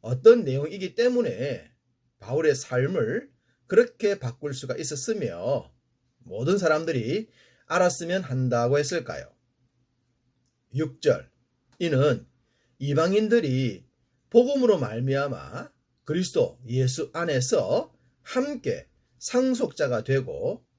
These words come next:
함께 지체가 되고 함께 약속에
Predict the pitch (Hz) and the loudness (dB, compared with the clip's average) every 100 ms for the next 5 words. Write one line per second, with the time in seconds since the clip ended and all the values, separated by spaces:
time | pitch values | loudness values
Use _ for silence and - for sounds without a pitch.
0 | _ _ - 226 254 240 117 67 - _ | _ _ -4 0 0 0 -4 -6 -16 _
1 | _ - 220 - 240 175 113 139 151 82 | _ -6 -4 2 4 4 2 2 0 -2
2 | 95 185 - _ _ _ - 226 240 233 | -4 -4 -6 _ _ _ -2 0 0 -2
3 | 87 - _ _ _ - 165 185 - 233 | -6 -8 _ _ _ -4 -4 -2 0 2
4 | 180 233 294 | 2 -2 -6